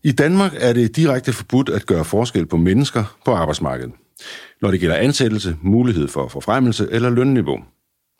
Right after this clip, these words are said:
Adskillige love skal sikre, at arbejdsmarkedet både er rummeligt, mangfoldigt og lige. Diversitet og ligestilling er altså mål i sig selv på arbejdsmarkedet, i hvert fald politisk set. Alligevel er der stadig masser af forskelle,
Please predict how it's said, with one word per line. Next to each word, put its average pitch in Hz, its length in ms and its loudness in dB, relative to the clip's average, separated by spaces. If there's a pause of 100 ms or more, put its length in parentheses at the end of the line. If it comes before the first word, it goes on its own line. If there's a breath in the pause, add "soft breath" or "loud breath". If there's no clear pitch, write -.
(280)
Adskillige 113 400 0
love 90 280 2
skal - 140 -8
sikre, - 400 -2
at 80 100 -8
arbejdsmarkedet 87 680 -2 (220)
både 98 240 0
er 78 60 -8
rummeligt, 143 560 0
mangfoldigt 87 720 -4 (200)
og 104 100 0
lige. 69 300 -6 (1200 loud breath)
Diversitet 131 580 2
og 120 80 0
ligestilling 101 600 0
er 98 80 0
altså 110 180 0
mål 131 360 2
i 98 40 -2
sig 95 140 -4
selv - 260 -2
på - 140 -6
arbejdsmarkedet, 78 800 -2 (280)
i 92 100 -6
hvert 101 140 0
fald 73 200 -4
politisk 117 460 -6
set. - 300 -10 (1120 loud breath)
Alligevel 147 480 2
er 117 120 0
der 135 80 -2
stadig 123 320 2
masser 120 320 0
af 95 80 -6
forskelle, 71 600 -8